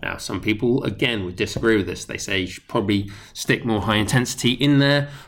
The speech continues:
But if you are looking to lose body fat and you don't have a particularly big aerobic or sporting background, you could do a lot worse than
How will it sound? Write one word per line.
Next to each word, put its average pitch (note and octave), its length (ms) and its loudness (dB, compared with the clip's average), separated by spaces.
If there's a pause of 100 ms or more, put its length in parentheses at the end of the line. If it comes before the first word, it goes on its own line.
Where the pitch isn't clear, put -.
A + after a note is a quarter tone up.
(140)
But - 360 0
if F3+ 300 0
you F3 280 0
are B2+ 280 4
looking G2+ 720 0 (540)
to D#3 320 4
lose B2+ 340 8
body G#2+ 300 2
fat A2 360 -8
and G#2 200 0
you A2+ 80 4
don't A2+ 320 4
have G#2+ 260 -2
a G2 140 2
particularly A2 1040 0 (680)
big A#2 560 4
aerobic A2 720 2
or F#2+ 80 -2
sporting E3+ 480 2
background, G2 640 0 (460)
you A2 180 0
could - 180 -2
do G2 160 2
a F2 40 -2
lot F#2 380 2
worse G2 480 2 (300)
than F#2 400 -2